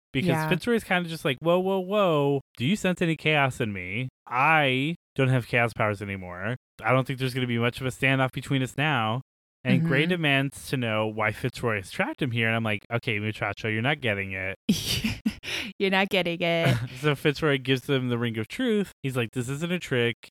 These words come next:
Speaker 1: I just, you know, need your assurance." And the Firbolg, like, you know, he's even like, "Firbolg, is this a trick?" And he's like, "No." And he's like, "Fine." Like, literally, that is how trusted the Firbolg is.
Speaker 2: Yeah.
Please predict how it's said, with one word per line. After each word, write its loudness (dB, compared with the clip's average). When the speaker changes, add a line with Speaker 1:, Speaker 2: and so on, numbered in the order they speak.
Speaker 1:
I 2
just, -4
you 0
know, -2
need -2
your 0
assurance." -2
And -4
the -2
Firbolg, 2
like, -4
you -2
know, 2
he's -2
even 0
like, -2
"Firbolg, 2
is -10
this -4
a -2
trick?" -2
And -4
he's -4
like, -4
"No." 2
And -2
he's -8
like, -8
"Fine." 2
Like, 2
literally, 0
that 2
is -4
how 2
trusted -2
the -2
Firbolg -2
is. -2
Speaker 2:
Yeah. -2